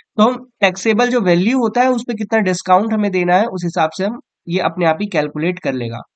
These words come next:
डिस्काउंट के बाद यहाँ पर आपको इनडायरेक्ट एक्सपेंस में डालना है क्योंकि डिस्काउंट जो होता है वो इनडायरेक्ट एक्सपेंस होता है। उसके बाद यहाँ पे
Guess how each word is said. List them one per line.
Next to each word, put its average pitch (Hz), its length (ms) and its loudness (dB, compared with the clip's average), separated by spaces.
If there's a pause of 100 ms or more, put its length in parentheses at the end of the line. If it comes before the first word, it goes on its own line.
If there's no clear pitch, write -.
(360)
डिस्काउंट 220 500 4
के 262 80 -4
बाद 240 220 4
यहाँ 226 180 4
पर 226 140 4
आपको 214 280 2
इनडायरेक्ट 190 500 2
एक्सपेंस 180 460 -4
में 196 100 0
डालना 190 260 4
है 220 80 0
क्योंकि 180 240 -4
डिस्काउंट 160 520 0
जो 180 80 0
होता 175 220 0
है 185 60 4
वो 190 220 0
इनडायरेक्ट 180 580 2
एक्सपेंस 156 440 -6
होता 120 260 -4
है। 117 80 -4 (400)
उसके 190 220 0
बाद 214 180 6
यहाँ 208 160 4
पे 208 100 -4